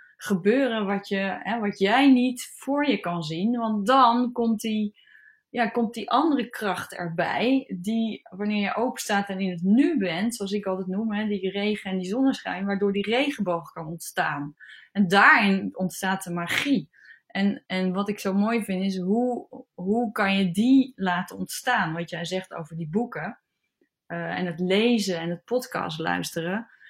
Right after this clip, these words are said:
Ja, dat is het feestje voor mij ook gedurende de dag, wanneer ik een moment heb. Eh, het is, het is zo letterlijk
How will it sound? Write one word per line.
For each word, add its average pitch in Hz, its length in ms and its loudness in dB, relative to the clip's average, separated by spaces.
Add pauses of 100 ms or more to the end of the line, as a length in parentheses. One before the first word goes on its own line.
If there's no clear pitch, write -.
(160)
Ja, 170 120 -4
dat 175 160 -2
is 180 140 0
het 175 140 -4
feestje 254 640 6
voor 185 240 -2
mij 180 320 0
ook 240 280 0
gedurende 175 540 -4
de 175 60 -2
dag, 202 260 0
wanneer 170 240 -4
ik 170 100 -6
een 175 100 -4
moment 185 440 -2
heb. 214 360 -4 (520)
Eh, 180 380 -4
het 180 200 -6
is, 208 300 -4
het 190 200 -6
is - 480 -4
zo 262 420 4
letterlijk 240 720 -2